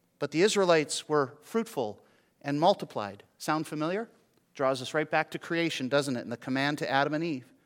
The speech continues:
"And they, they were, they were fruitful and multiplied greatly and became exceedingly numerous so that they filled the land with themselves." Sound familiar? Then a new king,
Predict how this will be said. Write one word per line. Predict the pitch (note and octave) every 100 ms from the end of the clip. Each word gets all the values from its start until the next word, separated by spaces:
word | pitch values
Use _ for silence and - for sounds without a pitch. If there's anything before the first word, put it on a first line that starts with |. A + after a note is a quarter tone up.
| _ _ _ _ _ _ -
"And | C#3
they, | C3+ - - D3
they | D#3+ D3+
were, | C#3+ D3+ D3+
they | C#3+ C3+ - - -
were | C#3
fruitful | - A3 A3+ E3+ C#3
and | C3
multiplied | E3+ G3 F#3 E3 C#3+ A#2+
greatly | D3+ G3 D#3 B2 - - -
and | D3+
became | D#3 - E3+ E3+
exceedingly | D#3 - A#3+ C4 A#3+ F#3+ E3
numerous | E3 A3 D#3 B2
so | - F3+
that | E3 E3
they | E3 D3
filled | - A#3+ B3 B3+
the | G#3
land | G3+ F#3+ F3+ A2+ E2+ - _ _ _ _ _ _
with | A#2+ G#2
themselves." | - - - - - - - _ _ _ _
Sound | - A2+ G#2
familiar? | A#2 A#2 - _ _ _ _ _ _ _ _ _ _ _
Then | C3+ D3+
a | E3
new | E3+ A3+
king, | - A#2+